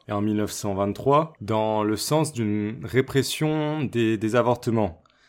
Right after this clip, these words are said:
Par exemple, euh, la loi de mille neuf cent vingt-trois instaure un délit d'avortement. Donc c'est une infraction à ce moment-là en France, euh, d'avorter. Et on espère en même temps que les juges appliqueront cette loi et que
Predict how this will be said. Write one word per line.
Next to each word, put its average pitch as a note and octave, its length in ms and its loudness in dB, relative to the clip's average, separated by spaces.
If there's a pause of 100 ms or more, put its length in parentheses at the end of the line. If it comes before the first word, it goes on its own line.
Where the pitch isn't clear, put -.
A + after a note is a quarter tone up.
(160)
Par F2+ 180 -6
exemple, A2 520 -2
euh, G2 300 -8 (100)
la G#2 220 -6
loi A#2 240 2
de F#2+ 80 -4
mille G#2 140 0
neuf G2+ 120 0
cent - 160 -4
vingt-trois B2 680 2
instaure C#3 680 2
un G2 120 -6
délit C3 360 0
d'avortement. A#2 800 2 (360)
Donc G2 200 -12
c'est - 240 -18
une G#2 100 -4
infraction C3 720 0 (500)
à - 80 -14
ce - 140 -4
moment-là G#2+ 340 4
en A2+ 120 4
France, C3+ 540 0
euh, F#2+ 220 -12 (300)
d'avorter. G#2 640 0
Et D3 380 4 (240)
on A#2 160 0
espère C3+ 400 0
en C3 80 2
même A2+ 200 0
temps D3+ 200 0
que C#3+ 180 -6
les G2+ 300 0
juges B2 340 -2 (140)
appliqueront B2+ 580 -2
cette - 320 -6
loi D3+ 380 4
et B2+ 160 0
que A2+ 340 0